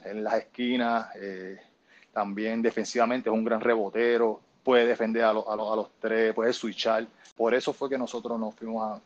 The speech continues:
a, a, con la contratación de, de, de, de Duliro y, y un chamaco muy bueno, muy, muy callado, muy humilde, obviamente. Este, está con Utel, que yo sé que van a ser un gran, una gran pareja, y más que,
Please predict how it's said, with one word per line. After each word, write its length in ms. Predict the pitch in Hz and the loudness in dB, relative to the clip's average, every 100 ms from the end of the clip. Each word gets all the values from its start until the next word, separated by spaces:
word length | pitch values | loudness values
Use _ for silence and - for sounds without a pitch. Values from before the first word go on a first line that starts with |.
| _ | _
a, 280 | 110 104 98 | -6 -2 -2
a, 60 | 95 _ _ - - | -6 _ _ -18 -4
con 80 | 113 | 0
la 80 | |
contratación 440 | 110 107 110 110 110 | 2 0 -4 -4 -6
de, 80 | 104 | -6
de, 580 | 113 110 107 101 98 | -8 -8 -6 -8 -8
de, 460 | 98 101 101 98 95 | -10 -10 -10 -10 -12
de 480 | 95 98 95 95 95 | -16 -16 -12 -12 -12
Duliro 440 | 101 107 131 135 | -8 -2 2 2
y, 300 | 117 104 95 - _ - | 0 -2 -6 -14 _ -10
y 140 | 107 107 | -8 -6
un 100 | 107 | -4
chamaco 300 | 127 120 120 | 0 2 2
muy 200 | 123 127 | 0 0
bueno, 300 | 120 135 131 | 4 2 2
muy, 180 | 117 120 | 0 0
muy 280 | 117 113 113 | -4 -6 -6
callado, 400 | - 110 120 117 | 0 4 4 4
muy 140 | 117 | 0
humilde, 340 | 113 120 113 113 | -2 -2 0 0
obviamente. 580 | 117 113 123 113 107 - - - - _ - | 2 2 2 -2 -8 -8 -20 -20 -20 _ -6
Este, 260 | 107 - | -6 -4
está 220 | 107 120 123 | 4 8 8
con 260 | 135 131 | 8 6
Utel, 540 | 151 147 131 131 131 120 | 4 6 8 6 6 4
que 100 | 113 | 2
yo 120 | 110 | 2
sé 120 | 123 | 2
que 60 | 120 | 4
van 120 | 120 | 4
a 40 | |
ser 140 | 107 117 | 4 0
un 180 | 120 113 | 0 4
gran, 500 | 117 120 117 107 - | 6 6 4 -6 -8
una 180 | 113 120 | -6 -2
gran 200 | 117 117 | 0 -2
pareja, 420 | - 117 127 131 | 2 4 6 4
y 60 | 120 | 2
más 200 | 113 - | 0 -2
que, 380 | 131 120 107 | -2 -2 -2